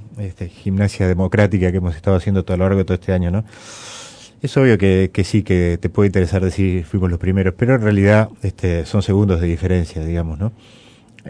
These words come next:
Hay una presión, porque te puedes equivocar también, ¿no?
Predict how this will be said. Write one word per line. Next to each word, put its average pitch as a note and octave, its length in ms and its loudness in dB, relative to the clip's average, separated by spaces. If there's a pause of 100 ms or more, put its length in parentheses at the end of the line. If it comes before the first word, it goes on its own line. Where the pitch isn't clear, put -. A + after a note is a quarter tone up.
Hay C#3+ 160 4
una G2+ 160 4
presión, D#2 320 -6
porque G#2 380 0
te G#2+ 120 -4
puedes E2+ 260 -4
equivocar E2 440 -8
también, F#2 320 0
¿no? F#2+ 140 -2